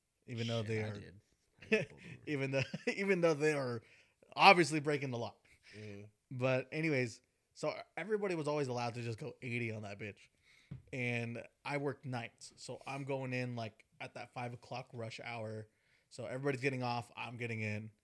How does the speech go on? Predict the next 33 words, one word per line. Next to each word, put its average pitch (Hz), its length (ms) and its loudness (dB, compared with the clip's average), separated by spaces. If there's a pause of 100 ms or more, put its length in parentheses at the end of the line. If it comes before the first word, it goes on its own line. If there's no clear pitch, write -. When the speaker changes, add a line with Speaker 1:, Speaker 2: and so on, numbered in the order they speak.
(400)
Speaker 1:
Um, 107 520 -8 (1200)
and 113 600 -2 (120)
I'm, 120 260 -10
I'm 139 120 -6
just 143 140 -6
used 147 180 -4
to 143 60 -8
just 127 160 -8
going 131 280 -8
eighty 123 260 -4
on 113 120 -8
the 113 60 -8
freeway 110 300 -10
all 101 100 -12
the 110 100 -12
time. 78 180 -16 (640)
My, 127 520 2
where 127 220 0
I 127 80 2
lived 139 340 2
and 139 80 -2
where 135 100 -2
I 131 40 0
worked, 127 380 -2
it 131 60 -6
was 123 140 -6
probably, 123 340 -2
like, 120 320 -4
twenty, 120 260 -8
twenty-five 120 400 -8
minutes 117 240 -8
away, 110 460 -4 (640)
uh, 110 320 -8